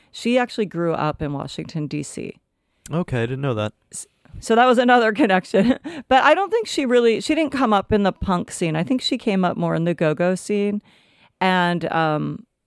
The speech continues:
Speaker 1: but she was aware of the punk stuff. And so, and I kinda introduced her to the Olympia D I Y music stuff. And, um, and she was very political, politicized. And so, you know, we kind of influenced each other in all these ways.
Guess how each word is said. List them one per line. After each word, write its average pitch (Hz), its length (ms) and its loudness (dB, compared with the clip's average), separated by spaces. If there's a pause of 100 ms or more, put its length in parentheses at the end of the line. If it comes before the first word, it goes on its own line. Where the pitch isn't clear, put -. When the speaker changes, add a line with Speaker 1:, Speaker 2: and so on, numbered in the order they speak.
(260)
Speaker 1:
but 180 440 -2
she - 200 -4
was 285 120 0
aware 175 320 2
of 147 100 -4
the 165 100 -4
punk - 300 -8
stuff. - 480 -8 (140)
And 175 520 0
so, 165 800 2
and 190 100 0
I 208 140 2
kinda 214 240 -2
introduced 160 540 -4
her 156 160 -4
to 170 160 -4
the 160 180 -6
Olympia 151 640 -4
D 156 160 -2
I 147 100 -2
Y 143 180 -2
music 151 400 -4
stuff. 143 380 -6 (640)
And, 160 400 0
um, 147 480 -2
and 170 160 -4
she 233 80 0
was 185 100 0
very 196 200 0
political, 165 760 -4
politicized. 156 680 -6
And 160 160 -6
so, 156 340 -2
you 214 180 -2
know, 165 140 -2
we 175 140 -6
kind 175 180 -4
of 170 80 -6
influenced 165 640 -4
each 160 200 -8
other 151 540 -4
in 156 180 -6
all 151 120 -6
these 156 220 -8
ways. 151 400 -4